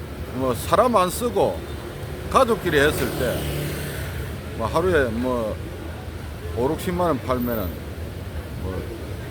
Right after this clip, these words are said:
내 집에서 가족끼리 했을 때 오륙십만 원 팔면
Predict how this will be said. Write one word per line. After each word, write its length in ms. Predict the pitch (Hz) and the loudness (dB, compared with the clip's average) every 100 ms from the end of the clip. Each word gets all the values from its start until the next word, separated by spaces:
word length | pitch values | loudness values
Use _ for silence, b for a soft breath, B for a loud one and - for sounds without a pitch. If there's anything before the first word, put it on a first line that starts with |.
| 98 | 4
내 180 | 139 147 | 6 6
집에서 500 | 185 202 208 185 147 | 4 6 6 2 0
가족끼리 540 | 180 202 175 - 151 | 4 4 2 -4 2
했을 340 | 135 143 143 113 | 2 2 0 -2
때 340 | 131 113 82 | -2 -2 -2
오륙십만 540 | 95 131 147 175 165 151 | -2 -2 -2 -4 0 0
원 80 | 113 | 0
팔면 360 | - 117 110 95 | -2 -2 -2 -4